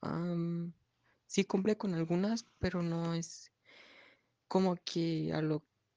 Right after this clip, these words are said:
que él prometió en su gobierno.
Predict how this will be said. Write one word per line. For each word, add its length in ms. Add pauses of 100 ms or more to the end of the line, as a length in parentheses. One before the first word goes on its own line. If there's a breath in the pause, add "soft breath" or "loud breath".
(480)
que 580
él 280 (560)
prometió 720
en 120
su 120
gobierno. 520